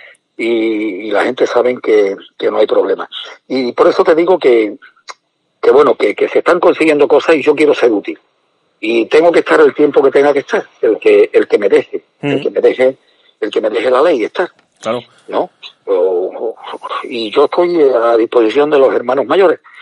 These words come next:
Speaker 1: Y si me puedo presentar, pues me presento. Si no me puedo presentar porque la ley me lo impida, bueno, pues vamos a esperar cómo está la situación, ¿no?
Speaker 2: Mm. ¿Crees, Tony,
Speaker 1: Porque
Speaker 2: que habrá más candidaturas?
Speaker 1: Pues la verdad que no tengo ni idea, no sé. No,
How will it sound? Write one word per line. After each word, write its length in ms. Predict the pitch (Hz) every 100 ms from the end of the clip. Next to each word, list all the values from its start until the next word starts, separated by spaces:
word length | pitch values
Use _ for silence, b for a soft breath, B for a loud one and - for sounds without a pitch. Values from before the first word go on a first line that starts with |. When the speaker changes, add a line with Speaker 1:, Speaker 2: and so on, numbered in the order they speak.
| B B -
Speaker 1:
Y 680 | - 98 92 90 85 85 135
si 140 | -
me 100 | 120
puedo 220 | 135 185
presentar, 560 | 175 147 156 135 151 104
pues 160 | - 101
me 160 | 98 104
presento. 500 | 117 104 175 139 95 B B B _ -
Si 120 | 135
no 200 | 147 185
me 180 | 180 170
puedo 260 | 196 175 160
presentar 540 | 151 - 156 190 123
porque 300 | - - -
la 120 | 131
ley 120 | 139
me 120 | 147 147
lo 80 |
impida, 340 | 151 139 175 143 B B B _
bueno, 300 | 170 175 165
pues 160 | - 110
vamos 280 | 127 143 139
a 20 |
esperar 320 | - 135 151
cómo 200 | - 127
está 140 | -
la 120 | 107 92
situación, 580 | 104 95 - 175 139
¿no? 140 | - 180
Speaker 2:
Mm. 120 | 120 113 B B B B B B _ _ _ -
¿Crees, 260 | 131 143
Tony, 140 | 165 165
Speaker 1:
Porque 100 | 165
Speaker 2:
que 60 |
habrá 180 | - 151
más 140 | 147
candidaturas? 680 | 143 147 147 139 180 165 156 _ _ - - B B B B B B
Speaker 1:
Pues 160 | - 123
la 80 | 147
verdad 240 | 156 202
que 100 | 196
no 160 | 165 170
tengo 260 | 160 156
ni 100 | 139
idea, 240 | 113 143 113
no 120 | 127
sé. 220 | - 160
No, 200 | 117 113